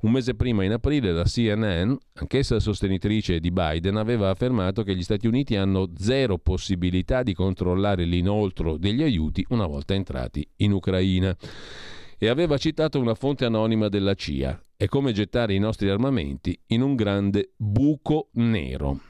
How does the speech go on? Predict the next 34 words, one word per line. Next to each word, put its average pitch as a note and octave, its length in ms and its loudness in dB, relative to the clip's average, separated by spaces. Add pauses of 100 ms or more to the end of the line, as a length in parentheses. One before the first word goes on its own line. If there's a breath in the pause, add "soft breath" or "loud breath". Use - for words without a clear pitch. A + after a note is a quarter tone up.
(440 soft breath)
Ovvia A#2+ 380 2
la G2 100 2
reazione G2 460 0
del E2+ 160 0
governo F2 640 0
ucraino. G#2 680 -2
Agli F#2+ 180 2
occhi G2 200 0
del A2 140 2
mondo, C2+ 400 -4
il G2+ 140 -4
presidente A2 580 0
Zelensky B2+ 720 0 (120)
è A2+ 180 0
un A#2 180 2
eroe. C#2 400 -2
Il - 640 -12
suo G2+ 180 0
coraggio, A#2 480 0
la F#2 100 2
sua G#2 220 0
determinazione F2 880 0
sono F2+ 240 0
alla D#2+ 160 0
base C2 320 -4
della C#2 220 2
solidarietà E2 760 0
venutagli A2+ 640 0
dalla F#2 280 2
nato, E2 360 -2
dall'Unione F#2+ 400 0
Europea, D2 400 -4
dall'America. C2+ 640 -4
Comunque, G#2 480 0